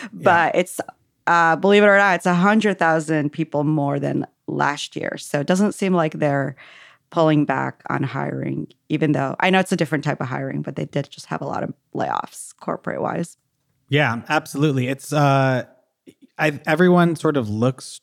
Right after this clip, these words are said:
Speaker 1: to holiday hiring as a bellwether for what the holidays are gonna be like. And I don't know if Amazon is the correct barometer of this, but,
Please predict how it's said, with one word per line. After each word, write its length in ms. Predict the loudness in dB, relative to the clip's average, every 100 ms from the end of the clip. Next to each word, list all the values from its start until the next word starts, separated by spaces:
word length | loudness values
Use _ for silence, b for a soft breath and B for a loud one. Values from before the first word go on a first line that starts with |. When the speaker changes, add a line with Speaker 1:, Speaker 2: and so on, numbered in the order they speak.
| -18
Speaker 1:
to 440 | -2 2 4 2
holiday 540 | -2 -4 -2 0 -2 -4
hiring 480 | -4 -4 -4 -4 -6
as 300 | -6 -8 -10 b b -10
a 80 |
bellwether 520 | -4 -2 0 -2 -2 -4
for 160 | -4
what 160 | -8 -8
the 80 | -8
holidays 420 | -6 -4 -6 -6
are 40 |
gonna 180 | -6 -4
be 140 | -2
like. 360 | 0 2 0 -2 -4
And 340 | -2 -2 -6 b b b b
I 140 | 2
don't 80 | 4
know 160 | 4 4
if 100 | 0 0
Amazon 460 | 2 2 4 2
is 120 | 0
the 100 | -4 -8
correct 420 | -4 -4 -6 -6
barometer 480 | -4 0 0 2 2
of 140 | 2
this, 240 | 0 -2
but, 360 | -4 -2 -2